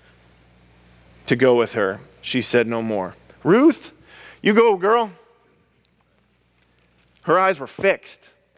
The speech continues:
Her hope was sure. She looked her mom, her mother-in-law, straight in the face and said, "Listen here, you old bag." She, she didn't say that. Just kidding. Some of you were laughing too hard at that.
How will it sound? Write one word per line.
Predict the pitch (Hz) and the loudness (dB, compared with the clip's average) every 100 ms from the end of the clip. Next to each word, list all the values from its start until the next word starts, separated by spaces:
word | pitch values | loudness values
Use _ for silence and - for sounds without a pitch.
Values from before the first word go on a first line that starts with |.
| _ _ _ _ _ _ _ _ _ | _ _ _ _ _ _ _ _ _
Her | 135 | -10
hope | 113 165 185 | -2 -2 -2
was | 143 127 | -8 -10
sure. | - 180 143 92 101 _ _ _ _ _ _ _ | -2 0 0 -2 -14 _ _ _ _ _ _ _
She | - 151 | -6 0
looked | 165 160 | 0 0
her | |
mom, | 156 156 143 123 _ - | 0 0 -2 -12 _ -12
her | 147 | -2
mother-in-law, | 160 160 156 151 143 139 _ - _ _ | 0 0 0 0 -2 -6 _ -20 _ _
straight | - 180 | -6 -2
in | 185 | -2
the | 160 | 0
face | 175 147 | -2 -2
and | 135 | -2
said, | 139 | 0
"Listen | 175 185 | 0 0
here, | 190 175 | 0 0
you | 170 | 2
old | 156 | 2
bag." | 165 170 160 - _ _ _ _ _ _ _ _ _ _ _ _ _ | 0 0 -4 -10 _ _ _ _ _ _ _ _ _ _ _ _ _
She, | - - _ | -20 -20 _
she | - 120 | -16 -14
didn't | 107 | -14
say | 92 | -14
that. | 82 - _ _ _ - _ | -14 -16 _ _ _ -20 _
Just | - - | -20 -20
kidding. | 98 113 - - _ _ - - - - | -16 -16 -18 -20 _ _ -20 -20 -20 -10
Some | 117 | -4
of | 117 | 0
you | 110 | 2
were | 113 | 2
laughing | 104 - - | 0 -2 -10
too | 101 | -6
hard | 98 | -6
at | 92 | -6
that. | - - | -6 -6